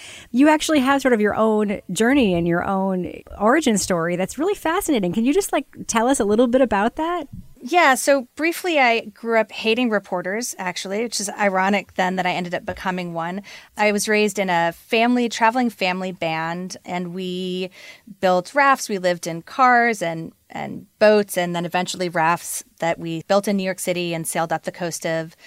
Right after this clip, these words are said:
Speaker 2: Massachusetts. And my parents actually eventually sailed one of those rafts across the Atlantic Ocean. And so I kind of grew up a little bit of an outsider,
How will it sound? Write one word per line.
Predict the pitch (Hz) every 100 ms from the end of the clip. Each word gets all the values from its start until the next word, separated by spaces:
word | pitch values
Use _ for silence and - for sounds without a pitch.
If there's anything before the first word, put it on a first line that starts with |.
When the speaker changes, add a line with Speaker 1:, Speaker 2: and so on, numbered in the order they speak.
| - - -
Speaker 2:
Massachusetts. | 180 180 185 - 185 220 208
And | 208
my | 190
parents | - 196 180
actually | 175 - 180 170
eventually | 175 196 - 185
sailed | - 175 165
one | 170 170
of | 165
those | 165
rafts | 165 160 165 - -
across | 170 - 180 165 -
the | 170
Atlantic | - 165 165 160
Ocean. | 160 - 156 160 185 _ _ _ _ _ _ _ -
And | 233
so | 233 254 233 240 233 208 - - - -
I | 254
kind | 254 320
of | 302
grew | - 262 247
up | 226 226 _ _ _
a | - -
little | 226 240 330
bit | 294
of | 277
an | 240
outsider, | 185 180 - 180 180 175 180 -